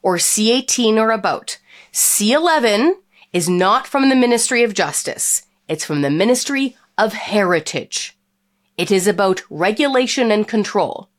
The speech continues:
okay? If folks were worried about, um, promoting criminal acts or something terrible on the internet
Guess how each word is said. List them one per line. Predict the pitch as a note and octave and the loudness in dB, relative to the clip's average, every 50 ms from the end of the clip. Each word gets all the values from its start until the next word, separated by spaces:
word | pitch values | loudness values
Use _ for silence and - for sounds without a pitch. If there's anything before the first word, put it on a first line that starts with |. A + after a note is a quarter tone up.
| _ _ _ _ - | _ _ _ _ -14
okay? | - - - E3+ D3+ D#3 F#3 B3 B3 _ _ - - - | -12 -4 0 0 2 2 0 -2 -6 _ _ -20 -18 -4
If | - E3+ F3 | -4 -4 -2
folks | - - G#3+ B3+ C4 - - - | 0 2 2 2 2 -2 -4 0
were | C#4+ C#4 C4 | 0 0 2
worried | A#3 B3+ B3 C4 C4+ C4 C4 C4 A3+ C4 | 2 2 2 4 4 4 2 2 2 0
about, | - - F#3+ E3+ F#3+ F3+ F3 F3 E3+ - - - | 0 -2 0 0 2 2 2 2 0 -2 -4 -2
um, | - D#3+ D#3 D#3 D3 D3 D3+ D#3 - - - - - _ | 0 0 2 2 0 -2 -4 -6 -10 -18 -20 -20 -18 _
promoting | - A3+ G3+ G3+ A3 A#3 B3+ A#3+ | -2 0 2 2 4 2 2 0
criminal | A3 - - A#3 A#3 A#3+ A#3 - - | 0 -2 0 0 2 2 0 0 0
acts | - G#3 G#3 G#3 G#3+ G#3+ - - - | -2 0 0 0 0 -2 -4 -4 -4
or | F3+ D#3+ | -4 -2
something | - - G3+ G3+ B3 B3+ | -2 -2 -2 0 0 0
terrible | A#3+ - - A3+ G#3+ A3+ A#3 A3 A#3+ A#3+ | 0 -2 -2 0 2 2 2 2 2 2
on | G3 D#3+ G#3+ G#3+ | 2 2 2 2
the | A3+ G3+ | 2 0
internet | F#3+ A3 G#3+ G#3 F#3 E3 D3 C#3+ D#3 - - - | 0 0 0 0 0 0 0 0 -2 -4 -6 -12